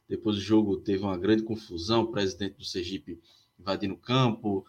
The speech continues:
tentando agredir o árbitro e sendo agredido pelo Bandeirinha também, enfim. E aqui tô com o Cauê Diniz pra comentar inicialmente essa parte do Sergipe Botafogo, depois também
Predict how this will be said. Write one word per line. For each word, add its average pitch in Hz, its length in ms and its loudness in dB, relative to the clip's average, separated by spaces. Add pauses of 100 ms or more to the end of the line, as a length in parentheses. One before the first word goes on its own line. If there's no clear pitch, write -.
(140)
tentando 113 280 -2
agredir 98 320 2
o - 20 6
árbitro 107 340 4
e 107 40 -4
sendo 143 240 6
agredido 120 420 4
pelo 107 220 4
Bandeirinha 98 500 2
também, 110 640 0 (340)
enfim. 92 400 -12 (480)
E 110 80 2
aqui 131 520 4 (200)
tô 120 160 4
com 110 360 4
o 87 100 -12
Cauê 123 260 8
Diniz 117 420 4
pra 110 200 -2
comentar 98 640 0 (220)
inicialmente 113 500 4
essa 107 160 0
parte 101 280 0
do - 80 -4
Sergipe 104 360 0
Botafogo, 120 480 0
depois 110 380 2
também 101 340 0